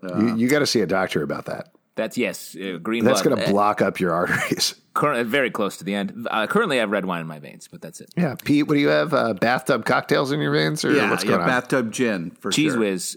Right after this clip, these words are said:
Speaker 3: if I had to guess.
Speaker 1: I mean, if this
Speaker 3: <laughs>
Speaker 1: was before the covid, uh, kind of bunker life, I would say vodka, but now it's, uh, it's mainly White Claw,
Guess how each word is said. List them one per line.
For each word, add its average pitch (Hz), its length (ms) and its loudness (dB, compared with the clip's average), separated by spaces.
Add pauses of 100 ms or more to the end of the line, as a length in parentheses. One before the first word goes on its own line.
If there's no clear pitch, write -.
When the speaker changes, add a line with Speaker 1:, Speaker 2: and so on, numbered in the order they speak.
(120)
Speaker 3:
if 98 140 -10
I 107 40 0
had 98 100 -2
to 95 40 -2
guess. 87 400 -4 (220)
Speaker 1:
I 120 60 2
mean, 143 220 2
if - 60 0
this 160 240 2
Speaker 3:
<laughs> - 0 -
Speaker 1:
was 135 280 0
before 143 1040 0 (300)
the 110 220 -2
covid, 113 680 0
uh, 104 240 0
kind 110 260 -4
of 95 400 -8
bunker 110 380 -2
life, 101 360 -2
I 104 120 0
would 104 160 -4
say 104 160 -2
vodka, 98 580 -2
but 92 180 -8
now 101 400 -2
it's, - 280 -10
uh, 104 360 -8
it's 104 160 -14
mainly 101 400 -4
White 92 300 -4
Claw, 92 360 -6